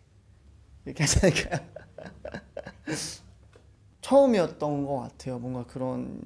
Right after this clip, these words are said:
정숙한 분위기에서 많은 박수를 쳐주시는데 되게 깜짝 놀랐었고, 딱 박수가 나오는 그런 넘버들이 있거든요. 그래서 그 넘버들을 부를 때는 확실히 조금 더 집중력 있게 잘 부르려고 노력하는 것 같습니다.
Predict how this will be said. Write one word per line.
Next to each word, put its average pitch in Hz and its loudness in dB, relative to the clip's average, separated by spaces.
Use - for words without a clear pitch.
정숙한 147 -6
분위기에서 127 -8
많은 135 -6
박수를 131 -10
쳐주시는데 131 -10
되게 127 -14
깜짝 170 -14
놀랐었고, 135 -12
딱 156 -6
박수가 170 -2
나오는 151 4
그런 143 -4
넘버들이 131 -6
있거든요. 117 -12
그래서 139 -20
그 - -18
넘버들을 123 -10
부를 127 -12
때는 139 -10
확실히 170 -8
조금 151 -10
더 180 -6
집중력 170 0
있게 123 -8
잘 156 0
부르려고 139 -2
노력하는 147 -4
것 127 -8
같습니다. - -18